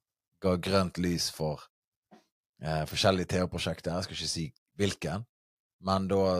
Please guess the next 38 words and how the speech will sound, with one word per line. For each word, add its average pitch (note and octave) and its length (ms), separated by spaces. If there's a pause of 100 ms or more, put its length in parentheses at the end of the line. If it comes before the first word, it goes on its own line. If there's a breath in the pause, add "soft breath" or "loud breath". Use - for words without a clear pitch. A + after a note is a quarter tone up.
(140)
var F#2+ 240
jeg G#2 80
imot C3 400
det, C2+ 80 (100)
kjempet A#2+ 540
mot B2 320
det, A#1+ 100
og C#2 80
så G#2+ 140
var A2+ 100
det - 140
andre A#2+ 260
folk G2 220
som E2 100
sa F#2+ 220
ja B2 160 (180)
til D2+ 160
det, D2 120 (260)
og G2 100
så A2 140
når G2+ 160
de G2 100
vant G#2 320
da F#2+ 120 (120)
alle F#2+ 160
disse F#2 240
norske F2 540 (800)
T G2 120 (140)
V-prisene, E2+ 640 (300)
så A#2 160
bare G#2+ 180
sånn, F#2+ 100 (160 loud breath)
«Ja, A#3+ 160
ja, F#2 120
men F#2 120
det G2 120
var F#2 100
jo D#2+ 180